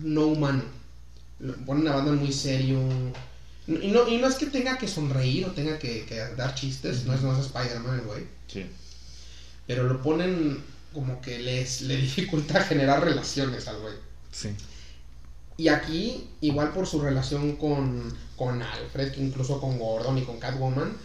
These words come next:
Speaker 1: ves esas vulnerabilidades de Bruce salir incluso cuando está como Batman.
Speaker 3: Ujú.
Speaker 1: Porque inmediatamente ves cuando tiene un pequeño soft spot por esta, por esta Selina,
Speaker 3: Ujú.
Speaker 1: que él sabe, ok, esta, eh, no anda haciendo algo malo, o sea, esta tipa está haciendo algo.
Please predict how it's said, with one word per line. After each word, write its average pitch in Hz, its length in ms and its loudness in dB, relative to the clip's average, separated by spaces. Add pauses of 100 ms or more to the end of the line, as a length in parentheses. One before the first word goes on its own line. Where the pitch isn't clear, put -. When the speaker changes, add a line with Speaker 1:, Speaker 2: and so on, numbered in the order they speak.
(420)
Speaker 1:
ves 151 320 4
esas 170 220 0
vulnerabilidades 135 760 2
de 139 60 2
Bruce 131 420 -2 (200)
salir 139 380 2
incluso 139 440 0
cuando 127 180 0
está 131 180 -4
como 131 180 0
Batman. 113 280 -4 (220)
Speaker 3:
Ujú. 127 200 4
Speaker 1:
Porque 131 200 6
inmediatamente 202 920 4
ves 151 400 4
cuando 143 260 2 (120)
tiene 143 420 2
un 131 140 0
pequeño 143 420 0 (1040)
soft 135 300 0
spot 190 280 -4 (340)
por 135 200 0
esta, 123 680 0
por 123 80 -4
esta 127 160 -4
Selina, 135 360 0 (200)
Speaker 3:
Ujú. 123 360 2
Speaker 1:
que 117 400 -2
él 143 120 4
sabe, 143 320 4
ok, 147 140 0
esta, 185 440 0
eh, 127 280 -8
no 190 120 2
anda 359 140 6
haciendo 330 240 6
algo 302 200 10
malo, 208 220 2
o 135 40 -2
sea, 131 120 0
esta 254 180 -4
tipa - 220 -6
está - 140 -6
haciendo 208 400 -2
algo. 160 500 0